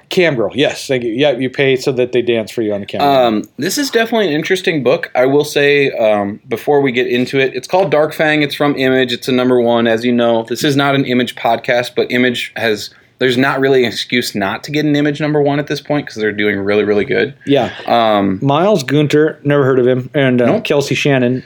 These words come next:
Speaker 1: um, writer and artist. Um, the co-, <laughs> the comic book, uh, the art in here is so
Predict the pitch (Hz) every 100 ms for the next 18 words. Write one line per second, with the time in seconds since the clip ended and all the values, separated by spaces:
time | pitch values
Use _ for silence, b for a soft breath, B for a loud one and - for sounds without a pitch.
0 | - 131 117 113 110 - 131 127 123 123
1 | 131 131 175 - B B B B B B
2 | - 147 147 143 139 127 127 117 _ _
3 | 147 156 - - - 143 - 147 - -
4 | - 175 - - - 196 269 - - 156
5 | 156 - - - - 160 143 135 131 -
6 | - - 147 131 175 190 156 139 139 131
7 | 123 - 147 156 175